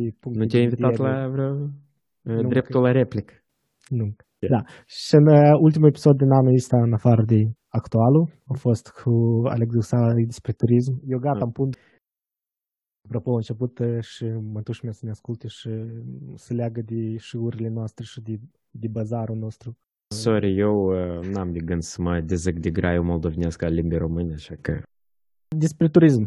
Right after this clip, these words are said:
Speaker 1: Eu îmi pun plan, când se termine pandemia, când vin în Moldova, eu îmi bucuiesc un, prin ei sau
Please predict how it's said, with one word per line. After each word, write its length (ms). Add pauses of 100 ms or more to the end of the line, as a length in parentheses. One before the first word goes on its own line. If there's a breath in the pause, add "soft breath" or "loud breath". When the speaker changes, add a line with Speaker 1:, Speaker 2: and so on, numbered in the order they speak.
(120)
Speaker 1:
Eu 160
îmi 80
pun 180
plan, 280 (260)
când 180
se 140
termine 340 (100)
pandemia, 420
când 280
vin 180
în 100
Moldova, 760
eu 380
îmi 440 (100)
bucuiesc 540
un, 140 (340)
prin 200 (160)
ei 160
sau 220